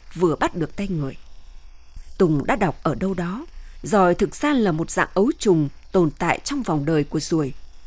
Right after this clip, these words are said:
Ruồi đẻ trứng vào các nơi nước đọng, ẩm thấp, các sinh vật, động vật giữa thối và cả chỗ vết thương hở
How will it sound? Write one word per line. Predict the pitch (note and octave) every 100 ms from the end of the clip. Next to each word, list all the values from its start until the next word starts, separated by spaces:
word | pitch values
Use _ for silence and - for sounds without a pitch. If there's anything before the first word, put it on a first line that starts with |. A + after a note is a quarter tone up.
| - - - - - -
Ruồi | - G#3 F3 D#3 D#3
đẻ | E3+ D3 D3
trứng | - G3+ D4 E4+
vào | D#3+
các | - C4+
nơi | G3+ F#3
nước | G3 D4+
đọng, | F3+ D#3+ - -
ẩm | F3+ D3 -
thấp, | C4 - - - -
các | D#4
sinh | - A3 -
vật, | D3+ - -
động | E3+ -
vật | C#3+ E3+ -
giữa | - D3 - D4
thối | F#3+ G3+ E4+ - - - -
và | G#3
cả | G#3 E3
chỗ | - G3
vết | E4+ -
thương | C#4 B3
hở | G3+ D3+